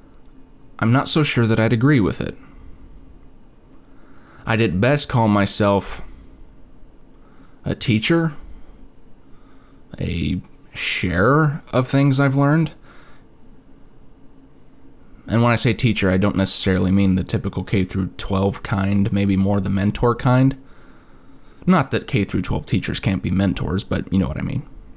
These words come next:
And I'm not even sure if mentor is the right word, but it's just what I'm coming up with right now. So,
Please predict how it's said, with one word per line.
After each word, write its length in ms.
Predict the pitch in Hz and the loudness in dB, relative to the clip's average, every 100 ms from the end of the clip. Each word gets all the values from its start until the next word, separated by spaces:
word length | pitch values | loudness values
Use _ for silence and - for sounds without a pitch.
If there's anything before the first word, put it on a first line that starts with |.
| - - - - - - - 131 | -20 -20 -20 -20 -20 -20 -8 -2
And 100 | 147 | 2
I'm 80 | |
not 140 | 180 151 | 2 4
even 160 | 120 | 2
sure 240 | 110 117 117 | 2 2 2
if 120 | 104 | 2
mentor 360 | 107 131 98 107 | 0 0 0 0
is 80 | |
the 80 | 101 | 0
right 240 | 104 104 92 | 0 0 2
word, 420 | 110 131 - - - - - - - - - - - - - - | 2 2 -2 -10 -16 -20 -20 -20 -18 -20 -20 -20 -20 -20 -16 -4
but 220 | 87 82 | -2 -2
it's 180 | 82 - | 0 -2
just 300 | - - - | 0 -2 0
what 120 | 92 | 0
I'm 140 | 85 | -2
coming 260 | - 95 92 | -2 0 2
up 200 | 98 - | 2 0
with 180 | - - | -6 -4
right 180 | - - | -6 -6
now. 220 | - - - - - - - - - - - - - - - - - - - - - - - - | -10 -12 -18 -20 -20 -20 -18 -18 -20 -20 -20 -20 -20 -20 -20 -18 -20 -20 -20 -20 -20 -20 -20 -10
So, 540 | - - 147 143 135 | -2 2 4 4 2